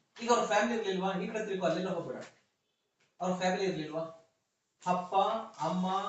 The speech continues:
ಅಣ್ಣ, ತಂಗಿ, ಮನೆ, ಮಠ ಎಲ್ಲ ಬಿಟ್ಟು ಸನ್ಯಾಸತ್ವ ತಕೊಂಡು ಸಿದ್ಧಗಂಗಾ ಮಠದಲ್ಲಿ ಏನೂ ಇಲ್ದಿರುವಂತಹ ಖಾಲಿ ಮಠಕ್ಕೆ ಬಂದು ಸೇರ್ಕೊಂಡು, so ಲಕ್ಷಾಂತರ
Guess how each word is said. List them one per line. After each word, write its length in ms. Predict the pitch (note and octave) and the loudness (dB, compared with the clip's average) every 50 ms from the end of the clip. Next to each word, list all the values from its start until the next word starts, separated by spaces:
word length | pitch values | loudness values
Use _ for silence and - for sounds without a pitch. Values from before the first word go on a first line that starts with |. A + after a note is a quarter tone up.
| - - - | -6 -6 -4
ಅಣ್ಣ, 400 | D3 E3+ F3+ F3+ F3+ F3+ F#3 F3+ | -4 -2 0 0 0 0 0 0
ತಂಗಿ, 720 | F#3 - - E3+ D#3+ E3 F3 F3 E3+ F3 F3+ F3+ F3+ D#3 | -2 -4 -4 -4 -4 -4 -4 -6 -8 -8 -6 -6 -4 -4
ಮನೆ, 440 | C#3 C#3 D3 D#3 E3 E3+ F3 F3+ | -2 -4 -2 -2 -2 -2 -2 -2
ಮಠ 280 | F3+ D#3+ C#3+ C#3+ C#3 C#3 - C3+ C3+ - - C#3+ | -4 -4 -4 -4 -4 0 0 0 0 0 -2 -6
ಎಲ್ಲ 520 | C3+ C3+ D3 D#3+ F#3 G3+ A3+ A#3 - - | -6 -4 -2 -2 -2 0 2 0 0 0
ಬಿಟ್ಟು 500 | C3+ B2+ - C#3 C#3 - - A#2 - - - - _ _ _ _ _ _ _ _ _ _ _ _ _ _ _ _ _ - | -2 -4 -6 -6 -6 -6 -6 -6 -10 -14 -18 -20 _ _ _ _ _ _ _ _ _ _ _ _ _ _ _ _ _ -10
ಸನ್ಯಾಸತ್ವ 640 | - - G#3 G#3+ A3+ A#3+ A#3 A3 G3+ F#3 G3 F3+ - | -2 2 2 4 4 2 2 0 -2 -2 -2 -2 -2
ತಕೊಂಡು 760 | - - C#3+ C3+ B2+ B2 B2 - - - - - - - _ _ _ _ _ _ _ _ _ _ _ _ - | -2 -4 -6 -6 -6 -6 -6 -4 -6 -6 -6 -10 -14 -20 _ _ _ _ _ _ _ _ _ _ _ _ -14
ಸಿದ್ಧಗಂಗಾ 640 | - - F3+ F3+ F3+ A3 A3 A3 A3 G#3+ G#3 G3+ | -6 -4 -4 -2 0 0 0 4 4 4 4 4
ಮಠದಲ್ಲಿ 340 | F#3+ F3+ F3 F3+ F3+ F3+ F3 | 2 0 0 -2 -2 -2 -2
ಏನೂ 680 | D#3+ D3+ D3 D#3 E3 F#3 G3+ G#3 A3+ A#3+ B3+ B3 G#3 | -4 -4 -2 0 0 2 2 0 0 0 0 -2 -2
ಇಲ್ದಿರುವಂತಹ 640 | G3 F#3 F3+ F3+ F3+ F3 E3+ E3+ - D#3 D#3+ - - - | -2 -2 -2 0 0 0 -2 -2 -4 -4 -4 -6 -6 -2
ಖಾಲಿ 320 | D3+ D#3+ F3 G3+ G#3 G3 | 0 2 2 2 0 -2
ಮಠಕ್ಕೆ 340 | F3 F3 F3+ E3 D#3+ E3 D#3+ | -2 -4 -4 -6 -6 -6 -6
ಬಂದು 200 | D3+ D3+ C#3+ - | -6 -6 -8 -10
ಸೇರ್ಕೊಂಡು, 760 | - D#3+ D3 C#3 C3+ C3 B2 B2+ D#3 F3 - - - - _ _ _ _ _ _ _ _ _ _ _ _ _ _ _ _ _ - - | -10 -10 -10 -10 -8 -10 -8 -8 -8 -8 -8 -8 -12 -16 _ _ _ _ _ _ _ _ _ _ _ _ _ _ _ _ _ -6 -2
so 140 | A#3 G3+ F3 | -2 0 0
ಲಕ್ಷಾಂತರ 720 | D#3 - - - - F#3 F3+ - A#3 A#3 A#3 A3 G#3+ G3 | 0 -2 -2 0 2 2 4 4 4 2 2 2 0 0